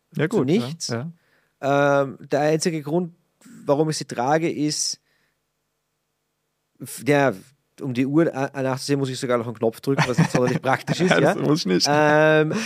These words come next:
Speaker 1: Ich mu-
Speaker 2: aber nein, du kann-, du kannst dieses Ding auch so einstellen, dass es automatisch, äh, angeht, wenn du die Bewegung machst.
Speaker 1: Ja, ja.
Speaker 2: Aber dann, dann, dann geht's an in Situationen, in denen du nicht möchtest. Ähm, und, und ich hab mir das irgendwann mal eingebildet, quasi zum Fitness-Tracken.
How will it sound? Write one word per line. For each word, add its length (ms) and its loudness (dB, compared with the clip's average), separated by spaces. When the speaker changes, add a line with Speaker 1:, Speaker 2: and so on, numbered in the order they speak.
Speaker 1:
Ich 80 -6
mu- 140 0
Speaker 2:
aber 160 4
nein, 220 6
du 60 -2
kann-, 240 0
du 80 -2
kannst 280 0
dieses 180 -2
Ding 140 2
auch 120 4
so 100 0
einstellen, 360 2
dass 100 -4
es 100 -4
automatisch, 600 -2
äh, 340 -2
angeht, 400 0
wenn 100 0
du 80 0
die 120 -4
Bewegung 380 -4
machst. 180 0
Speaker 1:
Ja, 200 0
ja. 60 -4
Speaker 2:
Aber 160 0
dann, 280 0
dann, 380 -4
dann 160 -4
geht's 220 -2
an 260 -6
in 140 -10
Situationen, 480 -4
in 140 -10
denen 140 -12
du 60 -10
nicht 200 -14
möchtest. 440 -8
Ähm, 340 0
und, 580 -4
und 440 -4
ich 180 -8
hab 100 -8
mir 80 -4
das 180 -8
irgendwann 420 -4
mal 200 -2
eingebildet, 540 -8
quasi 280 -4
zum 180 -10
Fitness-Tracken. 680 -6